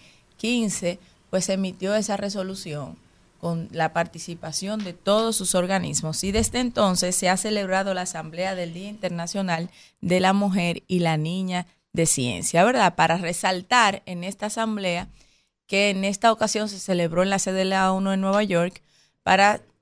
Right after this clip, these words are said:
resaltar los aportes de las mujeres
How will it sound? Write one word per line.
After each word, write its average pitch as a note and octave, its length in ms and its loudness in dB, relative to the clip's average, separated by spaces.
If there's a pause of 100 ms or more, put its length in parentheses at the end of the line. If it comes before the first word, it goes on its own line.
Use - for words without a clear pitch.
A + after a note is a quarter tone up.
(140)
resaltar G3+ 920 4
los G3 340 2
aportes G#3+ 720 0
de F3+ 80 2
las E3+ 220 0
mujeres F3 560 -4